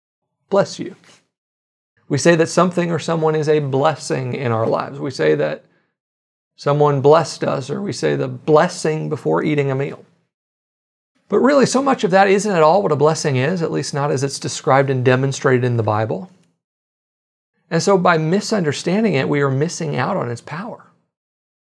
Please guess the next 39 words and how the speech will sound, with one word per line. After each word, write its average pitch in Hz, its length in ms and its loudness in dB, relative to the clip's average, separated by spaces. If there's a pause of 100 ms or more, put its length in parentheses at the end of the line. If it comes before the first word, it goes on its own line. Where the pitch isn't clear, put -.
(180)
A 165 100 0
blessing 185 460 4
isn't 160 460 0
another 147 420 2
way 135 240 4
to 151 80 0
just 127 240 -2
say 151 140 -6
thanks. 175 500 -4
It's 151 180 -10
not 151 320 -6
giving 156 440 0
or 143 180 0
receiving 147 540 -4
some 135 240 -6
material 131 480 -4
thing. 185 400 -2 (260)
It 180 140 -2
doesn't 190 320 2
mean 175 180 0
someone 160 380 0
was 131 160 0
nice 151 320 -2
to 160 100 -8
you 165 160 -2
or 170 140 4
that 165 160 4
you're 170 320 2
nice 180 380 -4
to 151 100 -10
someone. - 400 -10 (600)
It's - 120 -8
so 214 160 0
much 247 200 -2
more 190 300 4
than 139 160 2
any 113 220 0
of - 100 -8
that. 107 180 -20